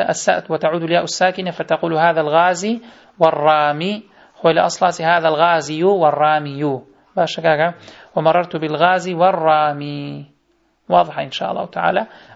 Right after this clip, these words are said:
علامة رفع الغازي والرامي ضم مقدرة، علامة خفض كسر كسر مقدرة. وقوله: "وحذف يائه يجب"، أي أنه إذا تحقق الشرطان السابقان، يعني إذا كان ال-، إذا كان اسم الفاعل من الناقص مخفوضاً أو مرفوعاً، يعني غير منصوب،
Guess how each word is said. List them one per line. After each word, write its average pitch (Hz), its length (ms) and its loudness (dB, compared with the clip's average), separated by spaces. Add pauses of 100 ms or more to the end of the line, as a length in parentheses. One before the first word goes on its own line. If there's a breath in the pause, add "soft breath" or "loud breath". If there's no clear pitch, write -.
علامة 170 280 2
رفع 185 360 -2
الغازي 160 420 0
والرامي 156 380 0
ضم 156 300 -4
مقدرة، 151 500 0
علامة 156 360 0
خفض 151 300 -6
كسر 170 260 -6
كسر 190 340 -8
مقدرة. 143 540 -2 (640 loud breath)
وقوله: 220 460 4
"وحذف 196 520 2
يائه 185 460 2
يجب"، 156 220 -4 (100)
أي 190 240 2
أنه 175 220 -2
إذا 170 220 0
تحقق - 460 -4
الشرطان 185 480 0
السابقان، 147 600 -2 (400 loud breath)
يعني 147 240 0
إذا 156 280 0
كان 180 400 0
ال-، 180 240 -2 (360)
إذا 160 220 0
كان 175 280 0
اسم 170 320 -8
الفاعل 156 460 0
من 156 100 -8
الناقص 170 500 -2
مخفوضاً 165 680 -2
أو 208 300 2 (160)
مرفوعاً، 143 540 -4
يعني 156 200 -4
غير 170 220 0
منصوب، 147 340 -6